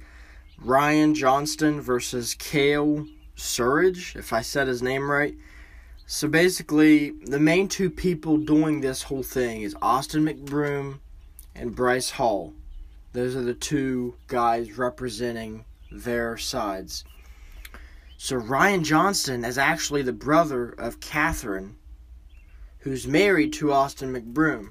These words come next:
in the McBroom family. And he'll be fighting the TikTok star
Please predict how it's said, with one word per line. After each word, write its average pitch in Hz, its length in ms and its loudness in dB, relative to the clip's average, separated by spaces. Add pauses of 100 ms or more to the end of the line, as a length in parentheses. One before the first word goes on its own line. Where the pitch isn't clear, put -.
(420)
in 113 220 -10
the 113 160 -8
McBroom 110 520 -2
family. 95 440 -8 (960)
And 117 100 -12
he'll 156 120 2
be 151 120 2
fighting 131 380 2
the 120 80 -4
TikTok 147 500 -4
star 110 540 -4